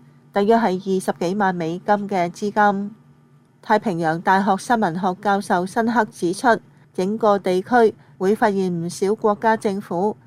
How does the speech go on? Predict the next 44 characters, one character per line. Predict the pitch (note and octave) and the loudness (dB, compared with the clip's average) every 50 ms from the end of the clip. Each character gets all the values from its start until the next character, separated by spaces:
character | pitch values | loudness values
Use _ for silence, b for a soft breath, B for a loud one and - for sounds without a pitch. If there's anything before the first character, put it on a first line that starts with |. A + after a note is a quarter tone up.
| - _ | -20 _
都 | - B3 A#3 | -4 -2 0
會 | G#3 F#3+ G3 | 0 0 0
為 | G3 G3 F3+ F3 F3 | 0 0 0 0 0
一 | F#3+ A3+ | 0 -2
啲 | A3+ - - A3+ A3+ G3 | -2 -2 -2 -2 -2 -2
利 | G3 F#3 F3+ F3+ | -2 -2 -2 0
益 | G3 A#3 A3+ - - _ _ | 0 0 0 0 -2 _ _
受 | - - G3+ F#3+ F#3 | -4 0 0 0 0
中 | F#3+ - B3+ A#3 A#3 | -2 -4 -4 -4 -2
共 | A3 G#3 F#3 E3+ | -2 -2 -2 -2
蒙 | E3+ D#3+ D3+ D3+ D#3+ | -4 -6 -6 -8 -8
蔽， | - - G3+ G3 G3 G3 F#3+ - b b b b b b | -2 0 2 2 2 0 -2 -6 b b b b b b
達 | - A3 | -4 -4
成 | A3 - G3 E3+ E3 E3+ | -2 -2 -4 -4 -4 -2
各 | - A3 G#3 | -2 -2 -2
種 | G#3+ - F#3+ E3+ F#3+ A#3 | -2 -4 -6 -6 -6 -6
協 | A3+ - G#3 - - | -4 -6 -6 -6 -6
議， | F3 F3 F3 G3 G3 b b b b b | -6 -4 -4 -4 -4 b b b b b
亦 | - F#3 | -10 -4
都 | - A3+ | -4 -4
接 | A3+ - G#3+ | -2 -2 -4
受 | G3+ - G#3 F3+ E3+ F3 | -4 -2 -2 -2 -2 -2
大 | F3 - E3+ E3+ E3+ | -2 -4 -4 -4 -2
筆 | - G#3+ | -4 -6
資 | - - - A3 G#3+ G#3 | -6 -6 -8 -8 -8 -4
金。 | - A3+ G#3+ G#3+ G3+ G#3 G3+ - - _ _ _ _ _ _ _ | 0 0 0 0 0 -4 -6 -8 -12 _ _ _ _ _ _ _
辛 | _ - - A#3+ | _ -6 -4 -2
克 | A3+ B3 B3 A#3 A3+ - | 0 0 0 -2 -2 -2
警 | - A#3+ F3+ G3+ | -4 -4 -4 -2
告， | G#3+ G#3+ G3+ G3+ G3+ - b b b b _ | 0 2 2 2 2 -2 b b b b _
媒 | - E3 D#3+ D#3+ | -6 -4 -2 -2
體 | F3 - G3+ E3+ F#3 | -2 -2 -2 -2 -2
機 | F#3+ - A3+ A3 A3 | 0 2 2 2 4
構 | - - A#3 G#3 G3+ - b b b b _ | 2 2 2 2 2 0 b b b b _
已 | - | -6
經 | A3+ - C#4 C4+ | -4 -4 -4 -2
成 | C4 G#3+ E3+ E3 | -2 -2 -2 0
為 | E3 D3+ D#3+ | -2 -2 -2
喺 | F3 F3+ D#3+ E3+ F#3+ | 0 -2 0 -2 -2
太 | A3 - A3+ G3 F#3+ | 0 2 2 2 2
平 | - G3 D#3+ | 0 -2 -2
洋 | D#3+ D#3+ D#3 D#3+ E3+ - - | 0 0 -2 -2 -4 -6 -6
爭 | - A#3+ A#3 A3+ | -4 -4 -4 -2
奪 | - - | -2 -4